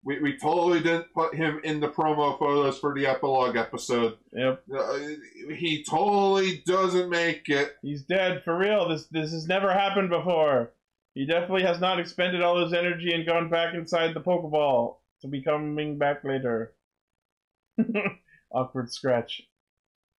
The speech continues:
Speaker 2: So anyway, uh, in a, in a fit of a mid-season power-up becoming weirdly relevant again, the boy inside Primitive Dragon saves Toma and lifts him out of the hole.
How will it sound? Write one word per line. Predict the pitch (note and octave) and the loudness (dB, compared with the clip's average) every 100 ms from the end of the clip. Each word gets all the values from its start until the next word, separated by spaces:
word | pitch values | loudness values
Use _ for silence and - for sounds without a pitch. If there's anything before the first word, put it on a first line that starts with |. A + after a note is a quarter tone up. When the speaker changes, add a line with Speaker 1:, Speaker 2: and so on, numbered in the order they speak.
| _ _ _ _ _ | _ _ _ _ _
Speaker 2:
So | - F#3 | -4 0
anyway, | A3 G3 D#3+ E3 - - - _ _ - | 2 2 2 2 0 -4 -14 _ _ -2
uh, | D3+ D#3 D#3 - - - - _ | 2 2 2 -2 -10 -20 -20 _
in | F3 F3+ | 0 0
a, | F3 F#3 | 0 0
in | F#3 | 0
a | F3 | -2
fit | - G#3+ A3 | 0 0 2
of | G3 F3+ D#3 - _ _ | 2 2 0 -8 _ _
a | D#3 | -2
mid-season | D3 E3 F3+ - F#3 E3+ D3+ | 0 -2 -2 -4 -6 -4 -6
power-up | C#3 E3 F3 D#3+ D#3+ D3+ | -2 0 4 4 2 0
becoming | D3 F3 D#3+ D#3 C3+ | -2 0 0 0 0
weirdly | D3 D#3 D3+ | 0 0 0
relevant | B2+ D3 F3 D3+ C3+ | 0 2 2 2 0
again, | B2 B2+ B2 C#3+ - _ _ _ - | 0 0 2 -2 -6 _ _ _ -4
the | |
boy | D3 D#3+ G3 G3 | -2 0 2 2
inside | F#3 G3+ F3+ E3+ | 0 0 0 0
Primitive | G3 F#3+ F3 | 0 0 -2
Dragon | C#3+ E3 F#3+ E3+ E3 | 0 0 0 0 -2
saves | D#3+ F3+ F#3+ F3+ F3+ | -2 -2 0 -2 -4
Toma | E3 F3 G3 F3+ D#3+ | 0 2 2 2 2
and | D3 C#3+ | 2 0
lifts | C#3+ F3 - F3+ | 0 -2 -2 -2
him | E3 | -2
out | - D#3 F3+ | 0 0 0
of | E3 | 2
the | |
hole. | E3 D3 F3+ D#3 B2+ C#3 - | 2 4 4 4 2 0 -4